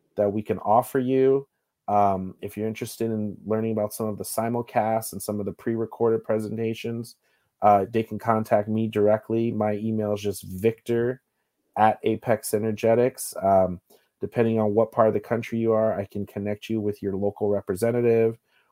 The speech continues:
Or if you're in the, uh, Missouri, Kansas area, feel free to reach out to me. I'm everyone's point of contact there. And then also, uh, Doctor Karazian's Institute. You can go on K I Institute.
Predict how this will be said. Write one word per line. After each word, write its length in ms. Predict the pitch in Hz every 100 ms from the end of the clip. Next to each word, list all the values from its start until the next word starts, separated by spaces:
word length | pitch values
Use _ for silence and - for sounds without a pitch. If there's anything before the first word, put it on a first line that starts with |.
| _
Or 200 | 98 101
if 160 | 98 -
you're 160 | 110
in 140 | 107 107
the, 240 | 98 95 -
uh, 160 | 95 92
Missouri, 600 | 95 95 120 127 127 127
Kansas 500 | - 117 113 110 107
area, 600 | 113 113 110 110 107 107 - _ _
feel 160 | - 104
free 200 | - 104
to 80 | 101
reach 200 | 101 -
out 200 | 101 -
to 120 | 101
me. 400 | 101 104 104 104 _ _ _ -
I'm 180 | 101
everyone's 360 | 101 101 101 101
point 260 | - 104 98
of 60 |
contact 560 | - 101 101 101 98 -
there. 420 | 101 101 98 101 _ _ _ -
And 180 | 104 107
then 120 | 104
also, 560 | 110 113 - 117 110
uh, 280 | 107 101 101 95
Doctor 280 | 113 110 110
Karazian's 640 | - 110 104 104 104 95 -
Institute. 720 | 127 131 - 117 135 127 123 _ _
You 100 | 107
can 160 | - 98
go 160 | 107
on 240 | 104 104 101 _ _ _ -
K 240 | - 120
I 200 | 113 110
Institute. 800 | 110 127 - 123 - 135 131